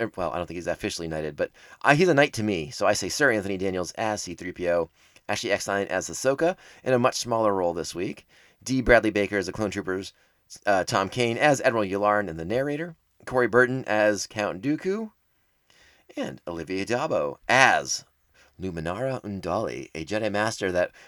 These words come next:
we will get to meet later on, and, uh, one of the Jedi that I am actually a qu-, quite a big fan of, and, uh, and I think they do a really nice job with her, uh,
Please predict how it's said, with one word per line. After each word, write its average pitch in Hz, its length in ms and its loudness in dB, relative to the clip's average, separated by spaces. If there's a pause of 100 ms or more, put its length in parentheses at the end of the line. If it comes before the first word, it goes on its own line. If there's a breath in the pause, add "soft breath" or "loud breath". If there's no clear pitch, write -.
(100)
we 123 80 -10
will 139 120 -8
get 151 140 -4
to 131 80 -8
meet - 200 -6
later 107 260 2
on, 87 240 0
and, 76 340 -10
uh, 87 240 2
one 135 140 -2
of 165 80 -4
the 143 60 -6
Jedi 113 480 -4
that 98 180 -2
I 113 100 -6
am 120 160 -4
actually 92 280 -4
a 80 80 -6
qu-, - 180 -14 (220)
quite 285 200 -2
a - 40 -2
big 147 160 -2
fan - 240 0
of, - 260 -4 (480 soft breath)
and, 95 260 -4
uh, 73 40 -4
and 85 240 -4
I - 40 -6
think 127 140 -12
they 110 60 -12
do 98 220 -4
a 82 140 -6
really 87 380 -8 (400 soft breath)
nice 95 380 -4
job 87 400 -2
with 82 200 -10
her, 78 320 -4 (1040)
uh, 85 200 -4